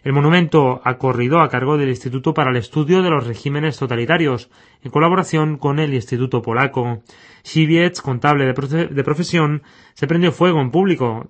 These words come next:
tres meses antes de que lo hiciera Jan Palach, aunque en aquel entonces se extendió la versión de que era un alcohólico que murió por accidente. La Orquesta Sinfónica de Birmingham inaugura este viernes en la Sala Rudolfinum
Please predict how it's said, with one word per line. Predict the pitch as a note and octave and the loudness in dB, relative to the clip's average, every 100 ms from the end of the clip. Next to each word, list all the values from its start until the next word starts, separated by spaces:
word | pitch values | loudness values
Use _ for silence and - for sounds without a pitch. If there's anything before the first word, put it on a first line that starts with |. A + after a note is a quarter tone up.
| - | -6
tres | C3+ D#3 | -2 -2
meses | C#3 C3 C#3 C#3 B2 - | -2 -4 -2 -4 -4 -4
antes | D3+ E3+ C3 A2 | -2 0 -2 -4
de | A2 | -6
que | A2+ | -6
lo | |
hiciera | G#2+ - B2 C#3 | -6 -4 -2 0
Jan | B2 A2+ | -2 0
Palach, | C3+ D3+ A#2+ - _ _ - - _ | 2 2 0 -4 _ _ -20 -20 _
aunque | B2+ B2+ B2 | -4 -2 0
en | B2 | -2
aquel | A#2+ A2+ C3+ C3+ | -2 -2 0 0
entonces | C3 B2+ C#3 C3 F3 - | -2 0 -2 0 -2 -2
se | C3+ | -4
extendió | - A#2 A#2+ C3+ B2+ | -4 -6 0 2 2
la | |
versión | B2+ C3 C3 B2 B2+ | 0 -2 -2 -2 -2
de | A#2+ | -4
que | A#2+ | -4
era | A#2+ C3+ D3 | 0 -2 -2
un | - C#3 | -4 -2
alcohólico | B2 A2+ C3 C3+ D3 F3 F#3 | -2 -2 -2 -2 -2 -2 -4
que | C3+ | -4
murió | C3 C3 A#2+ A#2 | -4 -4 -4 -6
por | A#2 G#2 | -6 -8
accidente. | F#2+ - G#2 G#2 - G2+ - _ _ _ _ _ _ _ _ _ _ _ _ _ _ | -8 -8 -8 -8 -10 -16 -16 _ _ _ _ _ _ _ _ _ _ _ _ _ _
La | - | -8
Orquesta | C#3 C#3+ D#3 | -6 -2 -2
Sinfónica | C3+ B2+ D3+ D#3 D3 | -2 0 2 2 2
de | C3 | 2
Birmingham | C3 D#3 F#3 F#3 G3 G#3 A3 F#3+ | 2 2 2 2 2 2 -2 -6
inaugura | C#3+ B2 A#2 D#3 F#3+ C3+ | -4 -4 -2 0 0 -2
este | - C3+ | -2 0
viernes | C3+ D3 E3+ F#3+ F#3 | 2 2 2 2 0
en | D3 | -2
la | B2+ | -4
Sala | A2+ C3+ B2+ | -4 -2 0
Rudolfinum | B2 C3 C3+ D#3 E3 F3+ | 2 0 0 0 2 2